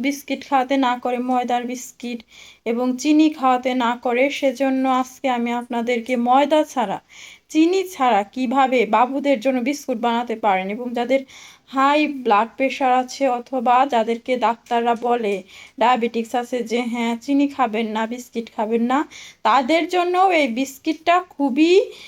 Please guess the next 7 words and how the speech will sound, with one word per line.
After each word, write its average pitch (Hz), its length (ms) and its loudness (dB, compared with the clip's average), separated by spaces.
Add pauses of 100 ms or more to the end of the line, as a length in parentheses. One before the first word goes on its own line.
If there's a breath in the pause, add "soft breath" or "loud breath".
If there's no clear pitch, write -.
(200 loud breath)
কার্যকরী। 277 760 0 (440)
তো 320 60 -2 (240)
এখানে 320 320 0 (180)
আমি 277 140 2 (100)
দেখিয়ে 302 320 -2 (100)
দিচ্ছি, 294 400 -6 (140)
আসলে 294 220 -6